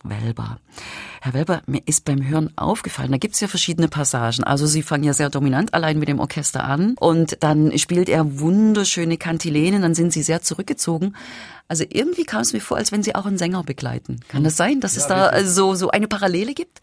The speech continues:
Speaker 2: Ja.
Speaker 1: Es ist wie, als wenn Sie einen Sänger auf der
Speaker 2: Ja, in
Speaker 1: Opernbühne
Speaker 2: einem Stück,
Speaker 1: begleiten.
Speaker 2: in einem Stück wie Symphonie Espagnole, ja, ähm, natürlich, er singt, ja, er spielt,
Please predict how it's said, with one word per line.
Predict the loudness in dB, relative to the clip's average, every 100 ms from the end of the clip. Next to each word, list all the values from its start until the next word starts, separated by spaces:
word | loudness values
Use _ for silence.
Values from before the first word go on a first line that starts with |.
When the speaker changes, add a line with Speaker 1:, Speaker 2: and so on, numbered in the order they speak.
| -18
Speaker 2:
Ja. | -10 -10
Speaker 1:
Es | -6
ist | -6
wie, | -4
als | -4 -4
wenn |
Sie | -6
einen | -6 -6
Sänger | -6 -4
auf | -4
der | 0
Speaker 2:
Ja, | 2
in | 2
Speaker 1:
Opernbühne | 4
Speaker 2:
einem | 2
Stück, | 2
Speaker 1:
begleiten. | 0 -2 -2
Speaker 2:
in |
einem | -2 -2 -2
Stück | -4 -4
wie | 0 2 2 0 -2
Symphonie | -2 0 2
Espagnole, | 2 0 0 0
ja, | 2 0 0 -6 -8
ähm, | -4 -2 0
natürlich, | 0 2 0 0
er | 2 2
singt, | 2 0 -2 -10 -20 -8
ja, | -6 -4
er | -4 -4
spielt, | -4 -4 -4